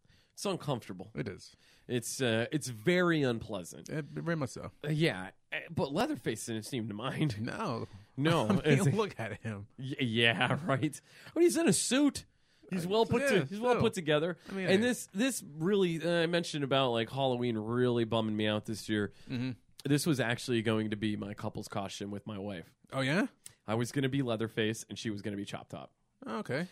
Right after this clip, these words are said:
Speaker 1: Yeah, I, uh, was gonna take an angle grinder to an old, like, stainless steel bowl,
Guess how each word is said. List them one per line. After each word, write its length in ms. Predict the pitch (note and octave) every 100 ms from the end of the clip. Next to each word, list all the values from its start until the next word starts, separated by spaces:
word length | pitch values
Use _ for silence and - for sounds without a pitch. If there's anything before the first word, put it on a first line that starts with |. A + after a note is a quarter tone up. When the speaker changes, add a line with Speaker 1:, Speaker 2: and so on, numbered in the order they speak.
| - _
Speaker 1:
Yeah, 300 | A2 G#2 G2 -
I, 260 | A2+ A#2
uh, 260 | A2+ A2 A2
was 120 | A2
gonna 140 | A#2+ A#2
take 180 | B2
an 80 | A2+
angle 360 | A2 A2+ A2 A2
grinder 420 | A2 G#2+ G#2+ G#2+
to 240 | - G#2+ G#2
an 100 | G#2
old, 280 | G#2+ G2
like, 140 | G#2 G2
stainless 420 | - G#2+ G#2+ G#2
steel 240 | - G#2
bowl, 420 | G2+ G#2 G2+ G2+